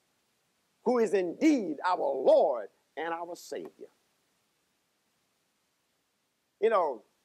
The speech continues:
the sound teaching of Paul to the Corinthian church provides us guidelines for godly living today.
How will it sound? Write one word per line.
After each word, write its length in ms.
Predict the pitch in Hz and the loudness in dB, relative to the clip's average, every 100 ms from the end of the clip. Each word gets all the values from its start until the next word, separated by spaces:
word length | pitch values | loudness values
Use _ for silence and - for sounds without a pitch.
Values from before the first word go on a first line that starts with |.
| _ _ - | _ _ -6
the 100 | 123 | -6
sound 460 | - 214 202 175 - | -2 0 0 -4 -6
teaching 360 | 226 - 151 | -8 -8 -6
of 120 | 143 - | -6 -2
Paul 380 | 202 180 151 139 | 0 2 0 -2
to 80 | 165 | -6
the 100 | 147 | -6
Corinthian 580 | 135 127 220 208 131 90 - | -4 -2 -2 -2 -10 -10 -6
church 400 | 214 160 - _ _ _ _ _ _ _ | -2 -2 -4 _ _ _ _ _ _ _
provides 560 | 113 113 180 208 202 180 185 | -6 0 2 4 4 2 -2
us 200 | 185 - 156 | -2 -4 -2
guidelines 460 | 175 170 127 120 90 64 _ _ _ _ _ _ _ _ | 0 0 -4 -8 -10 -16 _ _ _ _ _ _ _ _
for 220 | - 123 - - | -4 -4 -4 -2
godly 600 | 165 202 170 156 123 101 107 | 0 0 -4 -6 -6 -6 -10
living 400 | 135 - 143 135 | -4 -4 -4 -10
today. 380 | 143 117 85 | -8 -8 -8